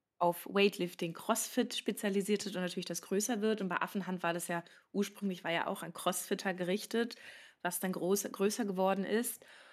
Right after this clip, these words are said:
Und da ist natürlich so ein bisschen die Frage, ähm, die ich habe, vor allen Dingen, ich bin jetzt gespannt, ob du mir das vielleicht auch als stellvertretender Geschäftsführer beantworten kannst, weil du ja nicht der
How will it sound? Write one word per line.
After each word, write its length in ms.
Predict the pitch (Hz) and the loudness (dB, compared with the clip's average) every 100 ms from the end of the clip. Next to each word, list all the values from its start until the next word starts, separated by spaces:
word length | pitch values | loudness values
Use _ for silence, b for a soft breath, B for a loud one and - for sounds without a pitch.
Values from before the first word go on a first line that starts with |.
| b b | b b
Und 160 | - 202 | 0 6
da 100 | 208 | 6
ist 100 | 226 | 4
natürlich 320 | 214 226 220 | 0 0 2
so 80 | 208 | 2
ein 40 | |
bisschen 240 | 214 214 202 | 2 2 0
die 60 | 196 | 0
Frage, 460 | - 185 233 226 | 2 2 4 2
ähm, 460 | 175 - 180 185 180 | 0 0 0 0 -2
die 100 | 175 | -4
ich 160 | 175 190 | -4 2
habe, 260 | 226 220 | 4 4
vor 140 | 208 - | 0 0
allen 140 | 185 | 2
Dingen, 440 | 196 196 196 196 - _ _ _ _ _ | 2 2 2 0 -6 _ _ _ _ _
ich 80 | _ | _
bin 80 | 202 | 4
jetzt 120 | 196 | 4
gespannt, 320 | 208 - 214 | 0 2 4
ob 100 | 202 | 2
du 80 | 208 | 0
mir 60 | 190 | -2
das 140 | 185 | -2
vielleicht 240 | - 185 - | -2 -2 -2
auch 80 | |
als 240 | 180 - 175 | -2 -2 -2
stellvertretender 600 | - 180 180 185 180 180 | 0 0 0 -4 -4 -2
Geschäftsführer 420 | 180 240 - 208 | -2 -2 -2 -2
beantworten 500 | - - - - 190 | 0 -2 -2 -4 -4
kannst, 300 | - 190 - | -4 -4 -4
weil 100 | 185 | -4
du 80 | 180 | -2
ja 80 | 175 | 0
nicht 240 | 208 - | -2 -2
der 180 | 175 | -2